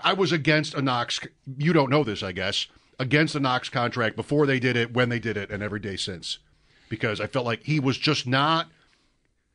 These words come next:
doesn't command targets, never did, and those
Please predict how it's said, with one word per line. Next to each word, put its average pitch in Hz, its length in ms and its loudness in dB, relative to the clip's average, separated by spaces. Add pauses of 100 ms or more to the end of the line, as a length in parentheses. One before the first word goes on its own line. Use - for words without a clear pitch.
(300)
doesn't 165 320 2
command 147 380 2
targets, 101 560 -6
never 147 360 2
did, 170 480 0 (400)
and 123 200 0
those 131 300 2